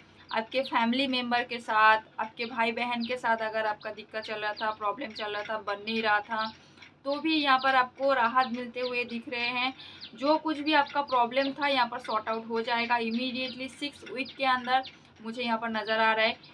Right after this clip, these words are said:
विक्ट्री का कार्ड आया है, six of wands का कार्ड आया है। और जो लोग शादी करना चाहते हो, ट्रेडिशनली मैरिड करना चाहते हो, फैमिली की मर्ज़ी से,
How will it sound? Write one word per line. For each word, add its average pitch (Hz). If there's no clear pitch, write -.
विक्ट्री 269
का 277
कार्ड 254
आया 247
है, 254
six 233
of 233
wands 214
का 226
कार्ड 190
आया 190
है। 226
और 208
जो 262
लोग 294
शादी 285
करना 294
चाहते 254
हो, 262
ट्रेडिशनली 294
मैरिड 247
करना 247
चाहते 226
हो, 240
फैमिली 240
की 262
मर्ज़ी 233
से, 233